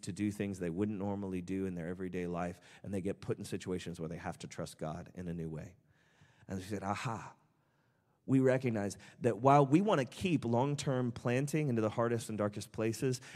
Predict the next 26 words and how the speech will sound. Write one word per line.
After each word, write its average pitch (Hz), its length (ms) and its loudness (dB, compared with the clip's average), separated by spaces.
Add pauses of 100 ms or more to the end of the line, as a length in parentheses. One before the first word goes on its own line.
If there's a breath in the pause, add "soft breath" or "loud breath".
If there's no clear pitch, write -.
and 123 100 0
we 131 60 4
want 135 200 6
to - 60 -10
continue 123 440 0
to 101 40 2
equip - 400 0
people 123 380 -2
to 120 140 -2
live 113 360 2
full-time 117 540 0
ministry, 117 640 -2
equip - 260 -2
them 113 160 -2
to 107 100 -6
do 113 200 0
full-time 110 440 -2
ministry 113 540 -2 (300 loud breath)
in 113 160 0
a, 104 80 -2 (180)
in 113 120 0
a 107 40 2
house 123 340 0
of 113 120 -2
prayer 113 200 -2
context, 139 680 -4